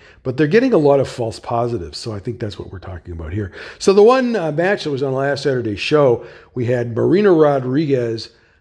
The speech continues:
uh, beating, um, uh, Michelle Waterson by unanimous decision. This was in the main event of the show. It was five rounds. So the thing about this, this is what happened, okay? The main event was supposed to be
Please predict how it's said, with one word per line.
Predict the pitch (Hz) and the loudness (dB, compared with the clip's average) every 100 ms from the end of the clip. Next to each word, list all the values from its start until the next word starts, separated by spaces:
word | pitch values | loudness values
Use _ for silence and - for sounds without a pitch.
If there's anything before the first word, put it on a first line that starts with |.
| _ | _
uh, | 107 110 107 | -10 -8 -4
beating, | 117 151 135 127 117 110 - | 0 2 2 2 -2 -6 -10
um, | 104 92 90 80 80 _ _ _ - - _ _ _ _ _ | -8 -8 -10 -12 -16 _ _ _ -18 -16 _ _ _ _ _
uh, | - 50 50 - - | -12 -10 -10 -12 -12
Michelle | 95 - 165 120 | -4 2 2 2
Waterson | 98 127 135 120 - - - _ | 0 0 0 -4 -8 -12 -20 _
by | 85 | -12
unanimous | 95 90 104 120 123 117 - | -10 -6 -4 -4 -4 -4 -6
decision. | 95 - - 117 90 69 | -10 -6 0 0 0 -8
This | 87 90 | -12 -10
was | 120 | -8
in | 104 | -6
the | 87 | -8
main | 87 104 110 | -6 -4 -2
event | 107 110 | -2 -4
of | 101 | -6
the | |
show. | - 120 | -4 -2
It | 98 | -2
was | - | -8
five | - 107 95 90 | -8 -6 -6 -6
rounds. | 104 110 131 165 160 - - - - | -6 -4 -4 -4 -8 -14 -20 -20 -18
So | - 240 127 - - _ _ - | 0 2 2 -4 -20 _ _ -14
the | 170 | -12
thing | - 285 277 | -2 2 4
about | 226 196 147 | 4 2 2
this, | 190 180 151 - - _ - | 2 4 2 -4 -14 _ -14
this | 208 214 | -12 -10
is | |
what | 160 143 | -4 -4
happened, | 113 117 117 - - - | -4 -6 -6 -10 -20 -18
okay? | 90 - 113 117 - - | -12 -4 -2 -2 -6 -14
The | 123 | -2
main | 208 | 0
event | 233 180 147 | 4 4 4
was | 131 | -2
supposed | 117 143 143 143 | -4 -2 -2 -2
to | |
be | 120 101 98 | -6 -6 -6